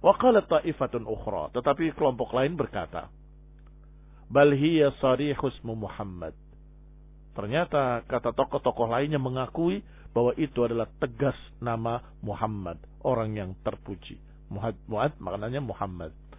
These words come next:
"Qalu wa yadullu alaihi anna al-fadhil ibraniyah qaribatun min al-fadhil arabiyah." Bahkan itu adalah tegas nama Muhammad, dan mereka berkata,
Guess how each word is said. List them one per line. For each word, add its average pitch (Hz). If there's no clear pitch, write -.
"Qalu 185
wa 185
yadullu 190
alaihi 185
anna 180
al-fadhil 185
ibraniyah 160
qaribatun 185
min 180
al-fadhil 170
arabiyah." 135
Bahkan 180
itu 185
adalah 165
tegas 147
nama 165
Muhammad, 165
dan 156
mereka 170
berkata, 156